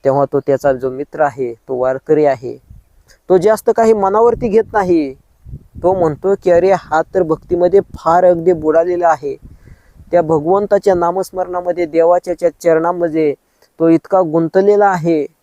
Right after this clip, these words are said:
की तो आता वेड्यासारखं काहीही बोलत आहे."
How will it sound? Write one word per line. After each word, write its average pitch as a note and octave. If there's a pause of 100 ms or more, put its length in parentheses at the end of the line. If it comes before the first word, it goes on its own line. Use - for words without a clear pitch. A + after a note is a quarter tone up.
(840)
की E3
तो F3
आता E3+
वेड्यासारखं D#3+
काहीही E3
बोलत D#3
आहे." B2+